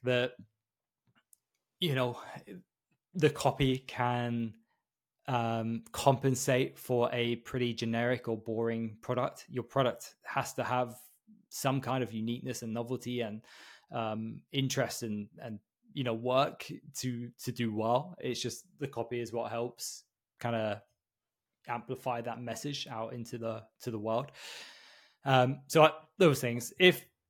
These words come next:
the resources aren't super available, then again, we gotta use that data, um, to identify, like, what, what the biggest needle mover is that we can test with the resources that we have. But generally, if after lots of testing or,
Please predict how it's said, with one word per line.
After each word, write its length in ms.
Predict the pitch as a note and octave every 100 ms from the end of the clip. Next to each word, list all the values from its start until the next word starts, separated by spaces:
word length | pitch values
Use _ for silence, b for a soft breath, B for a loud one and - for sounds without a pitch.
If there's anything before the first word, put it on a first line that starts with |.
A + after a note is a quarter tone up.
| _
the 100 | F3
resources 500 | D#3 F3+ D#3+ C#3 C3+
aren't 300 | C3 B2+ B2+
super 260 | - C3 B2+
available, 540 | A2+ B2 B2 B2 A#2 B2+
then 440 | B2 A#2+ A#2 A#2+ -
again, 220 | C3 A#2+
we 80 | A#2+
gotta 140 | B2+
use 140 | A#2+
that 180 | A#2+ A#2+
data, 440 | A2 A2 A2+ A2 G2+ - -
um, 400 | A#2+ A2 G#2+ G#2+ C3 C#3
to 100 | A#2
identify, 560 | A2 A#2 A2 - A2
like, 180 | A2 A#2 -
what, 180 | - B2 -
what 160 | C#3 C3+
the 80 |
biggest 260 | B2+ B2 A#2
needle 220 | A#2 A#2
mover 280 | A2+ A2+ A2+
is 120 | G#2+
that 120 | A#2+
we 80 | A#2+
can 160 | A#2 A2
test 480 | - A#2 - - D3+
with 160 | A#2 G2+
the 80 |
resources 520 | G#2+ A2+ A2+ A2 A#2+ G#2+
that 120 | G#2+
we 80 | G#2
have. 160 | - - B B B
But 120 | D#3
generally, 520 | C#3+ E3 D#3 C3+ C3+ -
if 380 | D#3+ D#3 - -
after 400 | C#3+ - C3 A#2+
lots 240 | B2+ -
of 80 | A#2
testing 540 | - A#2+ - B2+ A#2+
or, 380 | B2+ A#2+ A#2 A2